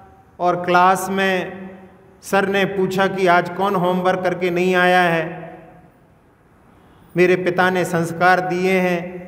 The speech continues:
कि झूठ नहीं बोलना, तो मैंने हाथ उठा दिया। और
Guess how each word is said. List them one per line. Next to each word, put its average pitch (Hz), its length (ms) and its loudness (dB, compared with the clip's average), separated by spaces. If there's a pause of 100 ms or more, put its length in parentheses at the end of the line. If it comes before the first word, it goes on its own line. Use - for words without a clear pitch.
(440)
कि 170 80 -4
झूठ 190 380 -2
नहीं 196 220 2
बोलना, 185 400 2
तो 160 160 -2
मैंने 156 320 -2
हाथ 156 320 -2
उठा 165 260 -2
दिया। 165 360 -6 (2250)
और 175 300 4